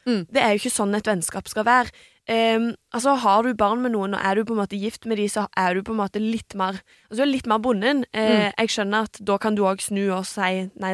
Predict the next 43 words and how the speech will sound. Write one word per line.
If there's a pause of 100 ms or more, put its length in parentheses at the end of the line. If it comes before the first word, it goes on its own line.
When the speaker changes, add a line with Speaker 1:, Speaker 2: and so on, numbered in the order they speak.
Speaker 2:
dette
går
ikke»,
men, (680)
men, (160)
eh,
i
et
vennskap
så
er
det
jo
veldig
gi
og
ta,
og (260)
du
har
jo
ikke
like
mye
tålmodighet (320)
med, (380)
eh,
en
venn (160)
nødvendigvis
som
du
har
med, (340)
eh,
en
kjæreste
eller
en
samboer
eller
sånne
ting.